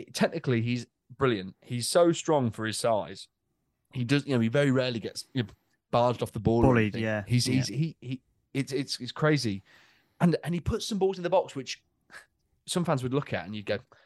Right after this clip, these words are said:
Speaker 1: "No one."
Speaker 2: Yeah.
Speaker 1: For me, it's like, there's no one there, though.
Speaker 2: Yeah,
Speaker 1: Like,
Speaker 2: and
Speaker 1: there are
Speaker 2: that's,
Speaker 1: good
Speaker 2: that's
Speaker 1: ball
Speaker 2: where
Speaker 1: in
Speaker 2: you
Speaker 1: the
Speaker 2: want the,
Speaker 1: box.
Speaker 2: want the opposite wing back to be at the back stick.
Speaker 1: Yes, to then knock
Speaker 2: Because
Speaker 1: it back
Speaker 2: the
Speaker 1: again.
Speaker 2: space is
Speaker 1: And the
Speaker 2: unbelievable.
Speaker 1: counter running.
Speaker 2: Like
Speaker 1: Yeah, you're bang on.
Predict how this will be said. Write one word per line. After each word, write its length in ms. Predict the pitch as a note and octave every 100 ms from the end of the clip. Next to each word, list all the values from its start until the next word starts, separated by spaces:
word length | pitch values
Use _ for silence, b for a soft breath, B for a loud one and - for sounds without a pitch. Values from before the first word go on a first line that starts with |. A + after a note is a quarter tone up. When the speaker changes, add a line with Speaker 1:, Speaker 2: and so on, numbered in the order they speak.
| -
Speaker 1:
"No 120 | B2+
one." 100 | A#2+
Speaker 2:
Yeah. 300 | B2 A2+ G#2 -
Speaker 1:
For 80 | -
me, 160 | F3 F#3
it's 100 | D#3
like, 200 | C3+ A#2+
there's 160 | D3
no 160 | D#3+ D#3
one 220 | C#3 A#2
there, 340 | B2 G3 G#3 -
though. 240 | D3+ G2 C#3
Speaker 2:
Yeah, 160 | E3+
Speaker 1:
Like, 100 | D#3
Speaker 2:
and 20 | E3+
Speaker 1:
there 60 |
are 40 | F3
Speaker 2:
that's, 140 | E3
Speaker 1:
good 100 | F#3+
Speaker 2:
that's 140 | E3 F3
Speaker 1:
ball 80 | F#3
Speaker 2:
where 80 |
Speaker 1:
in 60 | D#3
Speaker 2:
you 80 | D3+
Speaker 1:
the 40 |
Speaker 2:
want 140 | D#3+ C3+
the, 120 | D3
Speaker 1:
box. 220 | C#3+ - D3
Speaker 2:
want 200 | C3+ C#3
the 100 | C#3
opposite 440 | C3+ C3+ C3+ C#3 A#2
wing 200 | C#3 C3+
back 220 | A#2+ -
to 100 | A#2+
be 100 | A#2+
at 80 | A#2
the 80 | -
back 240 | A#2+ -
stick. 440 | - C3 A#2+ - A#2+
Speaker 1:
Yes, 360 | A#2+ A2 -
to 120 | - C3+
then 140 | C3
knock 160 | C#3 C#3
Speaker 2:
Because 100 | -
Speaker 1:
it 60 |
back 100 | C#3
Speaker 2:
the 120 | -
Speaker 1:
again. 140 | A#2 A#2+
Speaker 2:
space 320 | D3+ C#3 -
is 140 | B2 A#2+
Speaker 1:
And 80 | C#3
the 60 |
Speaker 2:
unbelievable. 440 | C#3+ B2+ A#2+ A#2 C3
Speaker 1:
counter 300 | B2 A#2 A2+
running. 240 | A#2+ A#2
Speaker 2:
Like 80 | A2+
Speaker 1:
Yeah, 80 | B2
you're 180 | B2 C3+
bang 240 | C3+ A#2
on. 260 | A2 G2+